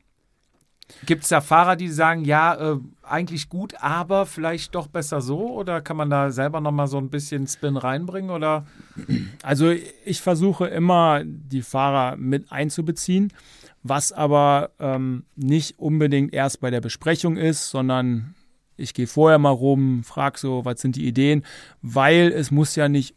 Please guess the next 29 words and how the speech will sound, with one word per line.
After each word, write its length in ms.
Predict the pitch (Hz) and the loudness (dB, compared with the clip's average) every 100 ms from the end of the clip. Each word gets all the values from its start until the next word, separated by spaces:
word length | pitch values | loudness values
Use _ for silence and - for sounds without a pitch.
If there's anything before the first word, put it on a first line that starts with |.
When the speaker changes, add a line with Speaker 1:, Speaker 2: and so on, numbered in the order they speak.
| _ | _
Speaker 2:
unbedingt 560 | 156 165 156 143 143 147 | 2 4 4 4 2 0
immer 240 | 143 139 | -2 0
meine 300 | 131 139 143 | 0 2 2
Idee 360 | 143 135 131 139 | 2 2 2 2
vom 240 | - 123 | 0 -4
Rennen 360 | 120 131 135 127 | -2 -2 0 0
die 100 | 131 | -2
einzig 420 | 135 127 127 - | -4 -4 -6 -4
richtige 400 | 147 - 165 156 | -4 -2 0 0
sein. 400 | 143 156 170 196 _ _ - - - _ | 2 0 0 -2 _ _ -20 -20 -20 _
Und 280 | 143 139 131 | 0 2 0
gerade 540 | - 123 131 147 131 | -4 0 2 4 2
wenn 160 | 127 131 | 0 0
du 80 | 127 | 0
mit 160 | 123 | -2
den 100 | 123 | -4
Fahrern 360 | 113 123 120 120 | -8 -8 -8 -8
sprichst, 580 | - 131 139 - - - - - - | -8 -4 -2 -4 -14 -18 -20 -20 -10
ähm, 720 | 131 127 123 120 123 139 - | -4 -2 -2 -2 -4 -6 -8
erfährst 600 | - - - - 127 123 | -12 -12 -12 -4 -4 -4
du 40 | 135 | -6
auch 120 | 131 | -8
viel 260 | - 135 131 | -6 -2 -2
aus 200 | 123 - | -4 -2
denen 260 | 160 175 | 2 2
ihrer, 600 | 185 160 160 170 - - 170 | 0 -2 -2 -4 -10 -14 -14
in 320 | 160 160 160 151 _ | -6 -6 -6 -12 _
ihrer 420 | - 165 160 160 - | -4 -2 0 -2 -4
Erfahrung, 800 | 147 - 147 165 151 160 160 | -12 -6 -2 -2 -2 -2 -4